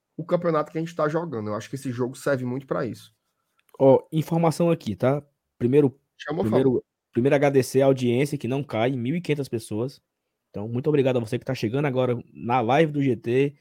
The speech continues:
Speaker 2: tava assistindo outra coisa. Obrigado por ter vindo pra cá, tá? Deixa o like. Tamo perto de bater dois mil e quinhentos likes hoje, tá? Já tamo aqui com quase dois mil e trezentos. Dá pra bater os dois mil e quinhentos. Então,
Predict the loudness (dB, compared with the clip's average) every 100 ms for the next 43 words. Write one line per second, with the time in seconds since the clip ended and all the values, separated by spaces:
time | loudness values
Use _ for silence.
0 | _ _ _ _ _ -2 0 -2 -4 -6
1 | -4 0 4 4 4 -2 -6 _ _ -2
2 | 0 2 -2 -2 -4 -2 -4 -6 -2 -2
3 | -2 -6 -8 _ _ 0 0 2 2 4
4 | 4 2 -4 -16 -2 -2 2 2 4 2
5 | 2 2 4 10 10 10 2 0 0 -2
6 | 0 2 2 2 2 2 2 -4 _ _
7 | -8 -8 -10 _ _ _ _ _ _ -8
8 | 0 2 4 2 -2 0 6 6 4 4
9 | 4 4 2 2 2 0 -2 -6 -12 0
10 | 2 2 0 0 0 -2 2 2 2 -4
11 | -6 -6 -6 -10